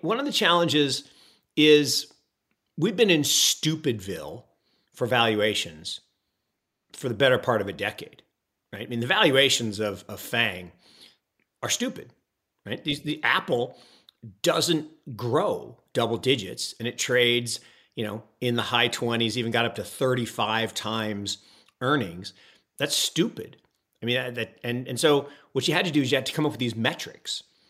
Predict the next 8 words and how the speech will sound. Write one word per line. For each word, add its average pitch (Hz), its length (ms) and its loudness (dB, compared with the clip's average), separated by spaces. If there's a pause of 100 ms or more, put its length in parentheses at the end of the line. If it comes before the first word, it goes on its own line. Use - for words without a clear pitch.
(100)
like, 110 460 -4 (320)
you 117 160 -4
know, 98 300 -8
eyeballs 98 760 -2
and, 104 460 -6 (220)
and 117 320 -4
subscribers, 113 920 -2
and, 104 240 -6